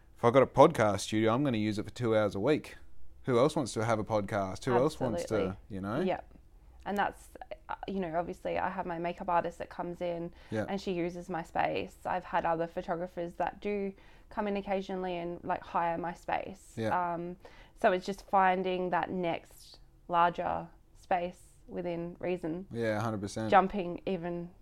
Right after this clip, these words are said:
Speaker 2: bloody further in. <laughs>
Speaker 1: Yeah, well, this is the thing. You get to a point where you're like, "I just gotta fucking," like I said with the iPad, like,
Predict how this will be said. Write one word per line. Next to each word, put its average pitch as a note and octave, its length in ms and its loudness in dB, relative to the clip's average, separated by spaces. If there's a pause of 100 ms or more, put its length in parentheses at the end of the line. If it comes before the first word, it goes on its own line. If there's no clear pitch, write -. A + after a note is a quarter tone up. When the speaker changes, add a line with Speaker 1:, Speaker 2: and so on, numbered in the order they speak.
(200)
Speaker 2:
bloody F3 280 0
further F3 320 2
in. G3 240 2 (120)
<laughs> G#4+ 80 6 (400)
Speaker 1:
Yeah, D#3 420 10
well, A2+ 300 0
this A#2 180 -4
is G#2 100 -6
the F#2+ 100 -6
thing. A2 220 -2
You A2 100 0
get C3 140 2
to A2 80 -4
a F2+ 40 -4
point G#2 320 -4
where G2+ 100 -2
you're G#2 80 -2
like, G2+ 200 0
"I G#2+ 60 2
just A2+ 240 -6
gotta G#2 160 0
fucking," G2+ 640 -2 (340)
like B2 140 6
I - 20 0
said A#2 180 0
with A2 100 0
the G2 80 -2
iPad, F#2+ 540 -2
like, F2 380 -8